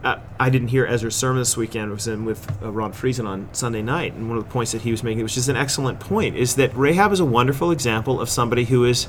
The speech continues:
having faith. How do I know? Because she hid the spies.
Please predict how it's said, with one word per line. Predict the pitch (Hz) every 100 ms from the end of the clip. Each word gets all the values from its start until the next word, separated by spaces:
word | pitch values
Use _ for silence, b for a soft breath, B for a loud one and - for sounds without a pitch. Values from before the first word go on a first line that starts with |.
| -
having | 123 123
faith. | 131 - 214 143 -
How | - 127
do | 143
I | 156
know? | 185 196 101 - B B B
Because | 135 135 165
she | 185 - - - - - - -
hid | 196 180
the | 190
spies. | - 247 - 104 - -